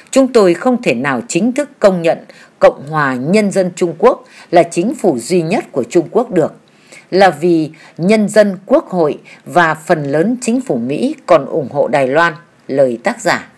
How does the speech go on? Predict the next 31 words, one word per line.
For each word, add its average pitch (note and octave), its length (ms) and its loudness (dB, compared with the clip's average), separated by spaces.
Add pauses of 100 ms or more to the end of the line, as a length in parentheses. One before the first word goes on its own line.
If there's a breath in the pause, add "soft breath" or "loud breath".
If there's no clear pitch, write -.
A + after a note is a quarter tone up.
(960 soft breath)
Nhưng A#3 300 4
chúng B3+ 220 -4
tôi A3 260 2
sẽ A#3 260 -2
ngăn G3 340 -2
chặn D3+ 320 -4
những F#3 140 -4
yêu F3+ 220 2
sách A3+ 240 -8
mới. F3+ 300 0 (320 loud breath)
Thí B3 180 0
dụ F3+ 200 0
như F#3 380 2 (300 loud breath)
phong A3+ 260 2
trào D3 280 0
độc D3+ 280 -4
lập D#3 220 0
Đài C#3+ 200 0
Loan F3 320 -2
là C3+ 160 -2
điều B2+ 340 -2
chống F3+ 220 0
lại B3 160 -2 (100)
tiến G3+ 260 0
trình D3 240 -2 (280 loud breath)
mà D#3+ 220 0
Thủ D3 140 -4
tướng F#3+ 380 0
và D#3 140 2
tôi F3+ 280 2
đang F3+ 200 -6